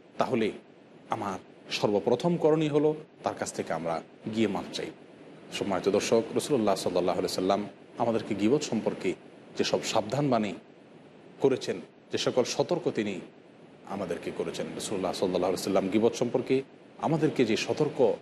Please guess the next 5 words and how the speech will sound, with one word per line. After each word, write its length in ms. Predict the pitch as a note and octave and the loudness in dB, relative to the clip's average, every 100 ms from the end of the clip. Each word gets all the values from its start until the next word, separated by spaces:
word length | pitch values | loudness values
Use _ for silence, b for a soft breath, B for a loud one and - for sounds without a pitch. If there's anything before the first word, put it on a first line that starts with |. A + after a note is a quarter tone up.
| - - - | -10 -20 0
করেছেন, 340 | A2+ G2+ - - - | 2 2 0 -4 -6
সাবধান 480 | - G#2+ F2+ C#3+ C3+ | -4 -2 -2 -2 0
করেছেন, 380 | A#2 G2+ - - - - - - - | 0 -2 -2 -6 -6 -16 -20 -20 -12
সেগুলোকে 500 | - G2 E2 D#2+ - | -2 0 0 -2 -4
আমরা 240 | D#2 E2 | -6 -6